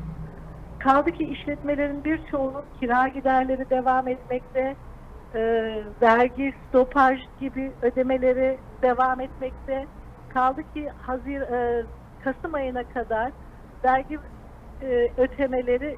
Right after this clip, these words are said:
şu an Kasım ayı itibariyle kapıya dayanmış durumda. K G F kredilerinden faydalanan birçok yurt işletmecim pandemi sürecinde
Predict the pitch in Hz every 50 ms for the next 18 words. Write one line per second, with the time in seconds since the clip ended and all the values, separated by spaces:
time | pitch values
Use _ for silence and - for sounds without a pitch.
0 | - - - 277 262 247 247 247 - 285 269 269 - 277 254 240 240 226 233 -
1 | 254 233 226 208 208 208 202 220 240 247 247 - - 220 - - 247 247 254 254
2 | 254 247 254 254 254 254 262 254 - - - - - - - - 262 262 285 -
3 | - - - - - - - - - - - - - - - 262 262 269 277 -
4 | 302 302 - - 339 330 - - 285 294 233 - 269 247 247 240 240 240 226 226
5 | 220 214 214 220 - - - 247 233 226 226 233 233 233 233 226 226 226 226 226
6 | 233 285 302 285 - - 269 247 - - - 269 - - 247 - - - 226 220
7 | 220 - 220 214 202 - 208 220 262 - - - - - - - - - - -
8 | - - - - - - - 240 226 220 226 233 247 240 254 247 - - 247 226
9 | 226 214 - 208 202 196 196 190 190 208 254